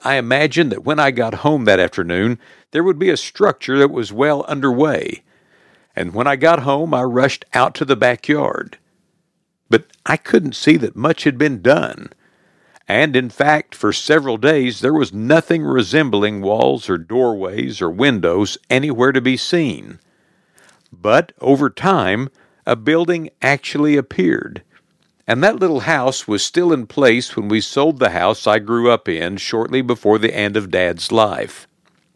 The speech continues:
It had been built well, and building something well doesn't happen at the drop of a hat. If a backyard building is going to last through more than sixty years of Oklahoma weather, it has to be built on a strong foundation,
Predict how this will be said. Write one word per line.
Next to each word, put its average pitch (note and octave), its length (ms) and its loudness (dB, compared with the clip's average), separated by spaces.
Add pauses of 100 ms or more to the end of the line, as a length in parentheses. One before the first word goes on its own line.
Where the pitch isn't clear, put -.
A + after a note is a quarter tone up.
(960)
It G3 100 2
had E3+ 140 -8
been E3 180 2
built E3 300 2
well, B2 500 0 (420)
and C3 160 -4
building A3 300 4
something D3 480 -2
well C3 360 2
doesn't A#2+ 360 -2
happen A#2+ 540 -2
at A#2+ 160 -4
the C3+ 80 -4
drop B2 320 -2
of G2+ 120 -8
a A2 100 2
hat. - 440 -2 (920)
If A#2+ 160 2
a A2 80 4
backyard D3+ 760 0
building A2 420 2
is G2+ 160 0
going D3+ 300 2
to G#2+ 100 2
last B2+ 460 -2
through B2 160 0
more A#2+ 180 2
than F#2 220 -4
sixty - 500 -2
years G#2+ 460 2
of F2+ 160 -2
Oklahoma A2 500 2
weather, G2 500 0 (480)
it G2+ 120 -4
has D#3+ 240 0
to F#3 100 -6
be E3+ 140 4
built C3 340 2
on G2+ 160 0
a F#2 60 -4
strong D3 420 0
foundation, B2+ 920 -2